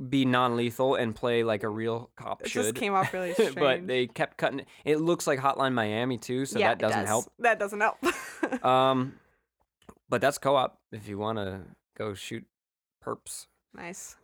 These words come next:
Speaker 1: Uh, Wave Break. I'm hype about Wave Break. I have been for a while, so it's cool to see here. You are a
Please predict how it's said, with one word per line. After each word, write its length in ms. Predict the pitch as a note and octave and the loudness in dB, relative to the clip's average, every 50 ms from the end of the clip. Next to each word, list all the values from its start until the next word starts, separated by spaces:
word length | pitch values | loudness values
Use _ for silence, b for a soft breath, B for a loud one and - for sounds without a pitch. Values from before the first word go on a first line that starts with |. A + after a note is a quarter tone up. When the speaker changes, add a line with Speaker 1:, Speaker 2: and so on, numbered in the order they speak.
| _ - - | _ -6 -2
Speaker 1:
Uh, 420 | G#2 G#2+ G#2+ G#2+ G#2+ G#2+ G#2+ G#2+ | 0 2 4 4 4 4 4 4
Wave 300 | A2 A2+ D3 G3 A3+ F3+ | 4 4 4 4 4 4
Break. 380 | E3 F3 E3 B2+ - - - - _ _ _ _ _ _ _ _ _ _ - | 4 4 4 4 2 -6 -18 -20 _ _ _ _ _ _ _ _ _ _ -6
I'm 340 | - C3+ D3+ D3 C3+ - - _ - - - | -2 0 0 0 0 -4 -6 _ -20 -20 -18
hype 360 | - - - A#2+ C3 B2+ - - - | -12 -6 -2 -2 -2 -4 -6 -12 -16
about 360 | G#2 F#2+ G#2 A#2+ B2 - - | -6 0 2 2 2 2 0
Wave 260 | - G#2 A#2 B2+ A#2+ A2+ | 0 0 0 0 0 2
Break. 220 | B2+ A#2+ A#2+ A2+ | 2 0 2 2
I 100 | G#2+ G2 | 0 0
have 180 | G#2+ A#2 A#2 A2+ | 2 0 0 0
been 140 | A#2 A2 | -2 -4
for 140 | G#2+ G#2+ A2 | -4 -4 -2
a 20 | G#2 | 0
while, 200 | G#2+ A2 A2 A2 | 0 0 0 0
so 100 | - A2+ | -4 -8
it's 100 | G2 - | -12 -10
cool 160 | - A2 A2 | -10 -10 -8
to 80 | G2+ | -8
see 240 | G2 - - A2+ G2+ | -8 -8 -8 -8 -6
here. 300 | G2 G2 G2 G#2 G#2 A2 _ _ _ _ _ - | -6 -6 -6 -6 -6 -8 _ _ _ _ _ -12
You 220 | G#2+ G#2 A2 A2 | -8 -4 0 2
are 240 | A2 G#2 G#2 G#2+ G#2+ | 2 2 2 2 2
a 420 | G2+ G2 G2 G2 G2 F#2+ G#2 - | 2 2 2 0 0 -2 -4 -8